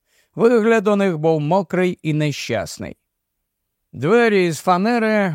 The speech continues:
були не зачинені через кинуті на підлогу товсті електричні кабелі. Барні протиснувся всередину. «Ну ж бо, дайте більше світла», — сказав він,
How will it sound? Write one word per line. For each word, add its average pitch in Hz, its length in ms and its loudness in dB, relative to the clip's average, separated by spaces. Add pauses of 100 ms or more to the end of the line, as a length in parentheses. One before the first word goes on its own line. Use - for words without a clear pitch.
були 196 520 0
не 196 240 0
зачинені 151 1000 -2
через 151 460 -2
кинуті 190 460 -2
на 165 140 0
підлогу 170 520 0
товсті 139 580 -4
електричні 147 840 -2
кабелі. 104 540 -4 (640)
Барні 226 580 0
протиснувся 156 960 0
всередину. 127 720 -4 (600)
«Ну 165 260 0
ж 202 80 -2
бо, 233 280 4 (320)
дайте 190 480 2
більше 190 420 0
світла», — 160 520 -2 (300)
сказав 127 540 -6
він, 180 260 -2